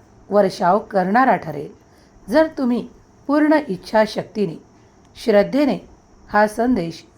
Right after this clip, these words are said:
पुढील काही मिनिटे ऐकला, तर तुमच्यावर ते सर्व काही चमत्कार घडून येतील आणि ते तुम्ही प्राप्त कराल, जी तुमची सर्वात मोठी इच्छा आहे. आज याकडे दुर्लक्ष न करता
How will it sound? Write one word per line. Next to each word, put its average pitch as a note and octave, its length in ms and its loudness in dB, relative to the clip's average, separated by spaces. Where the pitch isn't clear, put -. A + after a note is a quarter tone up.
पुढील D#4+ 240 2
काही A#3 360 0
मिनिटे A3+ 520 -2
ऐकला, G3 360 -2
तर A#3 160 4
तुमच्यावर F3+ 480 -2
ते D4 140 -2
सर्व B3 360 0
काही A#3 260 0
चमत्कार A3 720 0
घडून B3+ 240 -2
येतील F3+ 280 -6
आणि G3+ 200 0
ते G3+ 360 -6
तुम्ही A#3 180 0
प्राप्त A#3 600 -2
कराल, D#3 260 0
जी B3 140 -4
तुमची F3+ 460 -8
सर्वात C#4 440 2
मोठी G3 380 -6
इच्छा G3+ 320 -4
आहे. D#3 260 0
आज F#3+ 240 4
याकडे G3 500 -2
दुर्लक्ष G#3 500 0
न G#3 240 2
करता G3+ 380 -2